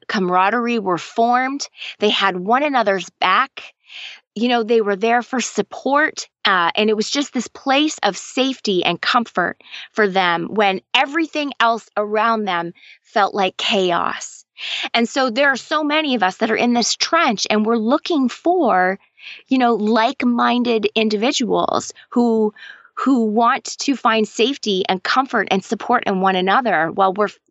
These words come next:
this war and this chaos is raging all around us. And, uh, I just felt like there are so many women out there who are seeking that, that same trench, that they're like, "Can I come into your trench?" <laughs> You know?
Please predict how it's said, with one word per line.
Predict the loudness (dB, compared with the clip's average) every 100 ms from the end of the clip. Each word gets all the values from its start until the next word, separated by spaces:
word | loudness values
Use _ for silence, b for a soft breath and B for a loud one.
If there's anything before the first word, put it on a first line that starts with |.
| _ _ _ _ -2
this | 0 0
war | -4 0 2 4 2
and | 0 -2
this | -4
chaos | -6 0 0 2 0 0 0
is | 0 0
raging | 0 2 2 0 0 0
all | 2 2 2
around | 0 0 0 0
us. | 0 -2 -8 -18 B B B B B -2
And, | 0 2 2 0 -6 _ _ -2
uh, | 2 2 0
I | 0
just | 0 -4 -2
felt | 0 0
like | -2 -4
there | -4
are | -4
so | -4 -4
many | -2 -2
women | 0 0 0 0 -2 -2
out | 0 0 -2
there | -2 0 -2 _ B B
who | -2 0 2 2
are | 0 -2
seeking | -2 -6 -2 -2 0
that, | 0 -2 _ _ _ _ -2
that | -2 -2
same | -2 0 2 0
trench, | 0 0 0 -4 -6
that | -6 -2
they're | 0
like, | 2 0
"Can | 0
I | 0 0
come | 0 -2 0
into | 0
your | 0 -2
trench?" | -2 -2 -2 -4 -4
<laughs> | 0
You | 2 2 2
know? | 4